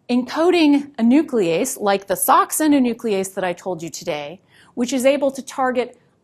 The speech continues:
a broad set of R N As in a cell, but with a high degree of specificity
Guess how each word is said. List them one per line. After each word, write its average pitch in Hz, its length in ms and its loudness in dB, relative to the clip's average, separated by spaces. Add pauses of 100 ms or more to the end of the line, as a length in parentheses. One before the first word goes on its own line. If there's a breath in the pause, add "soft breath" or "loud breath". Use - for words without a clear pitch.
a 202 80 -2
broad 247 800 2
set - 420 0
of 208 180 -6
R 190 200 0
N 190 80 -2
As 330 240 -2
in 262 80 0
a 202 60 -2
cell, 170 460 -4 (160)
but - 120 -4
with 294 160 -2
a 233 40 4
high 440 300 -4
degree 247 300 0
of 196 80 0
specificity 208 960 -4